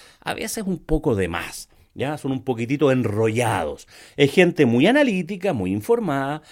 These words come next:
que le da vuelta a las cosas. No, no se tragan todas las cosas a la primera. O sea, probablemente, si, si en tu equipo tienes perros verdes, podrás ver, ¿no es cierto?, cuando anun-, se anuncia,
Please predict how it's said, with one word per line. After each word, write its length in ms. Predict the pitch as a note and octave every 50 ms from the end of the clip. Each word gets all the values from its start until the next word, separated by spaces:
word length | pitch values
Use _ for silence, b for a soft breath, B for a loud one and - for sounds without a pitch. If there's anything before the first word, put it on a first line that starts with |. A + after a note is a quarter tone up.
| B B B B
que 100 | - G#3+
le 80 | A3 C4
da 80 | C4+ C4+
vuelta 320 | B3+ C4+ D4+ D4+ D#4 -
a 40 | B2+
las 120 | A#2 G#2
cosas. 300 | - - B2 A#2 D3 C3
No, 280 | D#3+ G3 G3+ G3 F#3+ - b b b b
no 100 | A3+ A#3
se 140 | - A#3+ G#3
tragan 560 | A3 A3 A#3+ C4 B3+ A#3+ E3+ D3 A#2+ A2+ G#2+
todas 280 | - D3 C#3+ C#3+ C3+
las 140 | B2+ B2 A2
cosas 340 | - - C3+ B2 - A#2 G2
a 60 | G#2+
la 140 | G2 F#2 F2+
primera. 480 | F#2 G2+ G2 F#2+ F2+ E2 D#2 C2 - b b b b b b b b b
O 100 | b -
sea, 240 | - C3+ B2 A2 - b b b b b -
probablemente, 920 | - A#2 G#2+ A2 B2 C3 C3+ C#3 D#3 E3 F#3+ F#3 D3+ - - G2+ G2 G2 F#2+
si, 320 | - - G#2+ G#2+ G#2 -
si 200 | - - - G2+
en 280 | F#2+ G#2 G2+ G#2 G#2+ G#2
tu 80 | - A2+
equipo 380 | G#2+ G2+ C#3+ C#3 - C3+ G#2+
tienes 240 | - C#3 D#3 F3+ F3
perros 280 | - D#3 D3 D3+ C#3+ B2
verdes, 300 | C3+ D#3+ E3+ F#3 F#3+ F3+
podrás 400 | - C3+ C3 C3+ D3+ D3 C3 A#2+
ver, 160 | D#3 F3 E3+
¿no 80 | D3
es 60 | B2 -
cierto?, 240 | D3 - - C3
cuando 320 | A2 A#2 A#2 A#2 G2+ G#2 G2
anun-, 360 | - F2+ F#2+ G#2 A#2 B2 B2
se 280 | A2 - - - - G#2+
anuncia, 560 | A#2+ D3+ D3 A#2+ - - A2 G#2 G#2 G2